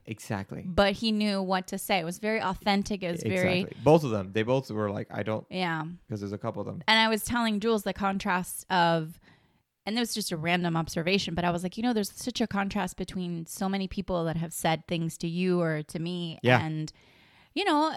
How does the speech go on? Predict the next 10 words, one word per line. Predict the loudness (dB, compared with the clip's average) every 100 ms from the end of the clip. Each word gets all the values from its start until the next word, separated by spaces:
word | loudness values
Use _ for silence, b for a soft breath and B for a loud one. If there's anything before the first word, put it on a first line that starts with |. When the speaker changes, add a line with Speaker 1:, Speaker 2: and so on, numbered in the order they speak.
| -2
Speaker 2:
not | 0 2 2
knowing | 2 2 4
what | 4
to | 2
say | 2 4 6 4 0
is | -2 0
normal | 0 0 2 2 2
in | 2
the | 2
situation. | 0 2 4 4 2 0 -2